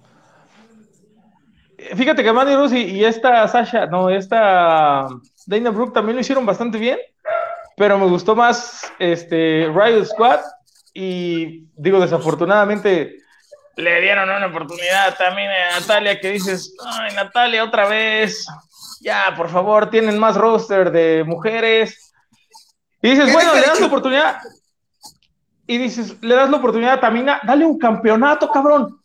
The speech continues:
Speaker 1: No le has dado nada a Tamina, güey, desde que llegó, güey, no ha tenido nada, güey.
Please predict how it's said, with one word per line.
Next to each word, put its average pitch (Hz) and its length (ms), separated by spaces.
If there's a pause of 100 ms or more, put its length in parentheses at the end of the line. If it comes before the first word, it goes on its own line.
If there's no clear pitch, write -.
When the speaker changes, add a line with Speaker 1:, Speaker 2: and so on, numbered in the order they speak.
(180)
Speaker 1:
No 285 160
le 320 80
has 302 100
dado 294 220
nada 277 300
a - 60
Tamina, 247 380
güey, 262 180
desde 196 240
que 190 140
llegó, 196 320
güey, 269 160
no 233 80
ha 277 100
tenido 269 300
nada, 285 440
güey. 208 540